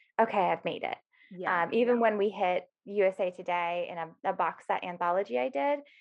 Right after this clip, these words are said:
Speaker 1: I was still like, "Ah." <laughs> Like, I still had my moments. I still had my doubts. Um,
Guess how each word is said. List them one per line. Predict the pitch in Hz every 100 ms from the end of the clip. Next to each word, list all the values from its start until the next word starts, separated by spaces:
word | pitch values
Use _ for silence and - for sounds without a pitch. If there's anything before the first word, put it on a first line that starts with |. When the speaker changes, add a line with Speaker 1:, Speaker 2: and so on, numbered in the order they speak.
| - _
Speaker 1:
I | 208
was | 208 202
still | - 202
like, | 202 190 190 - _ _ _ -
"Ah." | 440 480 453 -
<laughs> | 302 294 - 415 - 440 - 466 - - - -
Like, | 302 285
I |
still | 294 330
had | 330 311
my | 285
moments. | 254 247 214 220
I | 233
still | 247
had | 254 226
my | 220
doubts. | 196 196 - - _ _ - - -
Um, | 220 202 202